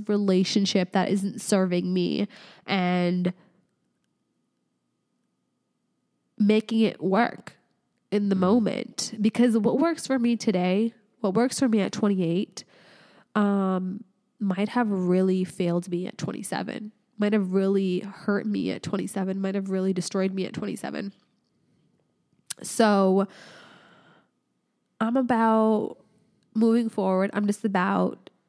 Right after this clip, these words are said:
Speaker 1: accepting the now, the here and the now, and then, uh, changing it to work for me if it doesn't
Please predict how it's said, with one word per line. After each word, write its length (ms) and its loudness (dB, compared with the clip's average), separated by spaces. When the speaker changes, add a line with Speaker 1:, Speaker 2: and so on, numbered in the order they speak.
Speaker 1:
accepting 880 -2
the 200 -4
now, 540 0
the 80 -8
here 260 0
and 160 -2
the 60 -2
now, 460 -4
and 140 -6
then, 320 -4
uh, 340 -2
changing 600 0
it 320 -6
to 140 -4
work 380 -4
for 240 -8
me 360 -4
if 120 -12
it 100 -6
doesn't 420 -8